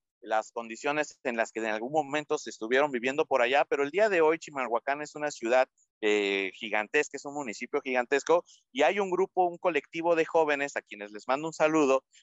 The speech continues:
que, eh, organizan rodadas, y son cientos de personas que se suman a rodadas en el municipio de Chimalhuacán y que atraviesan incluso varios municipios del oriente de la Ciudad de México. Y todos estos números se los doy porque también desde el incube estamos tratando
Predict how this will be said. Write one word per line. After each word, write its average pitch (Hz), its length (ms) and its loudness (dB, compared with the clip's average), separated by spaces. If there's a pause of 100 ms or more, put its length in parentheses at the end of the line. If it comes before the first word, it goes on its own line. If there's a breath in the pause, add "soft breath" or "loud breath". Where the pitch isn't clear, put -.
(120)
que, 143 400 4
eh, 123 380 2
organizan 143 640 -2
rodadas, 127 760 2
y 120 100 -18
son 196 340 -6
cientos 202 680 -2
de 165 80 2
personas 156 540 -4
que 127 100 -8
se - 120 -12
suman 143 400 -2
a 127 100 4
rodadas 127 640 4 (240 soft breath)
en 117 160 -2
el 113 100 0
municipio 110 460 -2
de 143 60 2
Chimalhuacán 120 640 0
y 135 40 -4
que 123 120 -2
atraviesan 139 560 -2
incluso 143 440 -2
varios 160 380 4
municipios 135 680 -2 (280 soft breath)
del 117 200 4
oriente 131 380 2
de 147 80 4
la 123 140 2
Ciudad 110 360 0
de 113 120 -2
México. 117 440 -4 (240 soft breath)
Y 139 120 -2
todos 220 220 2
estos 208 220 2
números 196 380 2
se 156 100 0
los 127 200 0
doy 147 180 4
porque 139 320 -4
también 143 480 -2
desde 190 220 -4
el 143 80 -6
incube 139 420 -2
estamos 131 480 -2
tratando 123 720 0